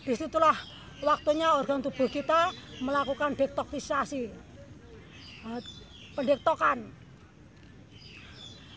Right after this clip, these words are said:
Sedangkan di waktu pendetokan kita masih belum istirahat, itu sangat tidak baik.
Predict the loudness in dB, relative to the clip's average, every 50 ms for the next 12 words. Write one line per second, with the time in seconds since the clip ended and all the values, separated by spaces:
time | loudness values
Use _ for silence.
0 | -18 -18 -18 -6 0 2 4 6 6 6 6 6 6 6 6 4 4 4 6 6
1 | 6 8 6 6 6 6 6 6 6 6 4 2 -2 -8 -12 -18 -18 -18 -18 -18
2 | -18 -16 -12 -10 -2 2 4 6 6 6 4 4 2 0 2 4 4 4 4 2
3 | 0 2 4 6 6 6 6 4 4 2 2 0 -2 -6 -20 -20 -20 -20 -20 -20
4 | -14 -8 -6 -4 -2 0 0 2 2 2 2 2 0 0 2 2 2 2 2 2
5 | 4 4 4 4